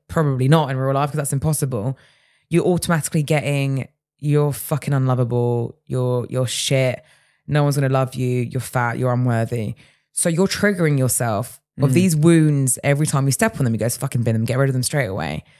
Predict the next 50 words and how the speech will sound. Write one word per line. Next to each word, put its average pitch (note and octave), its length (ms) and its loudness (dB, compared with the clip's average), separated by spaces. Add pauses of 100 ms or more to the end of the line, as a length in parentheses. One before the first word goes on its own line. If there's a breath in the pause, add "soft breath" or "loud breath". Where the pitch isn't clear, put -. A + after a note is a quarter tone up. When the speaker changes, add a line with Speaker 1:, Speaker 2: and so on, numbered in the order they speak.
(180 soft breath)
Speaker 2:
Right. G2+ 280 -10
Speaker 1:
And C#3+ 100 4
he C#3 60 4
goes, C#3 180 2
"Replace D#3 300 2
them F#3 100 0
with C#3+ 80 2
affirmations." C#3 760 0
So - 200 0
I C#3 40 4
bought C3+ 200 2
a B2+ 40 0
little B2+ 160 0
inner C3+ 140 2
child A#2 320 -2
book, B2+ 360 -2 (680)
leave E3+ 180 -2
them D#3 60 -2
where D3 80 2
the C#3 60 0
scales C#3+ 300 0
used C3+ 140 -2
to C#3+ 60 -4
be, C#3 120 0
and C#3 80 0
I'll C#3 120 0
read D#3 200 0
these D3 140 0
affirmations B2+ 540 -2
and C3+ 200 -4 (360 soft breath)
I C#3 80 2
feel E3+ 180 2
so C#3+ 300 2
free. C#3+ 540 -4 (440)
Speaker 2:
Mm. A#2 220 -2
Speaker 1:
Even F#3 200 4
if F3+ 80 0
I F#3 60 0
can F3 100 -2
go, E3+ 120 4
uh, G2+ 280 2
like, A#2+ 140 2
a D#3+ 40 2
month D#3 300 0
without D3+ 200 2
weighing C#3 200 0
myself, C3 400 0
I, C3+ 60 2
I D3+ 120 2
don't D3+ 260 -2